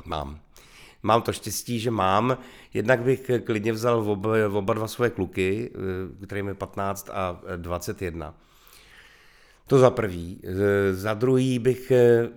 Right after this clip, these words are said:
se vůbec nerozpakoval vzít i manželku, byť tohle byla ryze jaksi chlapská, chlapská parta. Ale mám i v-, eh, kamarády, se kterýma jezdím na vodu, eh, mám kamarády, se kterýma jezdím, eh, za kterýma jezdím do lesa.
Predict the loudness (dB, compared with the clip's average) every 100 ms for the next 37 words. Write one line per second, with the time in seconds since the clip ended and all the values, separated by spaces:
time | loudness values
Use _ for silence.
0 | -16 -8 -6 -4 2 2 4 2 2 -6
1 | 0 4 4 2 -4 -4 -2 0 2 0
2 | 0 -2 -2 -2 0 0 0 2 0 0
3 | 0 -2 -4 -8 -6 -4 -6 -6 -4 0
4 | 2 0 -4 -8 -8 -2 0 0 0 -4
5 | -2 -4 -4 -14 -20 -20 -16 2 8 8
6 | 8 6 6 6 4 2 2 4 4 2
7 | -8 -8 0 4 4 4 2 0 -2 -4
8 | -2 0 2 2 -2 -6 -6 -2 0 0
9 | -2 -2 -2 -2 2 4 6 4 4 0
10 | -18 -20 -20 -18 -6 -2 0 -2 -4 -4
11 | -2 0 -2 -4 -8 -6 -4 -2 0 -2
12 | -2 -2 0 -2 -2 -6 -10 -16 -14 -14
13 | -14 -12 -12 -6 -4 -2 -4 -4 -2 0
14 | 0 -2 -6 -6